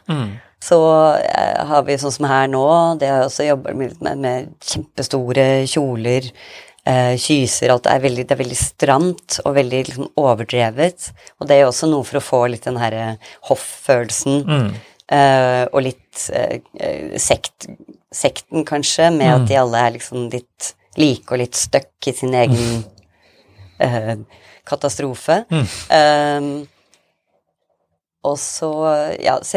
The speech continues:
Speaker 2: jeg, så jeg liker jo å jobbe i det her. Så en annen ting, det er kanskje ikke et estetisk valg, men det er jo et valg at, eh, som folk kan vite, at jeg lager aldri lange forestillinger. Ehm, og det er rett og slett for at jeg synes at, dels så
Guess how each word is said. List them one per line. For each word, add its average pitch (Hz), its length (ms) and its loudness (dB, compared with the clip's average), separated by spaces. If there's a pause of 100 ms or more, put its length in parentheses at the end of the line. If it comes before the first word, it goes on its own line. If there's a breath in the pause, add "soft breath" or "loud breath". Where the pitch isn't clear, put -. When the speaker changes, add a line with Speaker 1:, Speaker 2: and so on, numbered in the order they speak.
Speaker 2:
jeg, - 100 2
så 180 80 2
jeg 180 140 4
liker 175 320 -4
jo 180 80 2
å - 80 2
jobbe 147 180 -2
i 143 80 0
det 147 80 2
her. 147 160 4
Så 180 140 0
en 165 340 4
annen 131 160 2
ting, 143 140 -6
det 131 80 4
er - 80 -4
kanskje 127 160 -8
ikke 110 80 -12
et - 100 -12
estetisk - 560 -6
valg, 190 320 2
men 156 80 -2
det 156 100 4
er 147 60 6
jo 143 60 2
et 131 80 -4
valg 120 240 0
at, - 260 -12
eh, 120 300 -2 (340 soft breath)
som 131 140 -12
folk 135 240 -6
kan 131 100 -4
vite, 131 240 -2
at - 80 0
jeg 139 80 6
lager 127 240 4
aldri 127 240 0
lange 131 320 0
forestillinger. 120 720 -2 (640 loud breath)
Ehm, 127 640 2 (540)
og 156 100 0
det 156 140 8
er 156 100 6
rett 156 140 -2
og 147 80 -2
slett 123 100 -2
for 127 160 -4
at 135 80 -2
jeg 131 80 -2
synes 127 400 -4
at, - 320 -4 (1200)
dels 151 240 4
så 160 80 4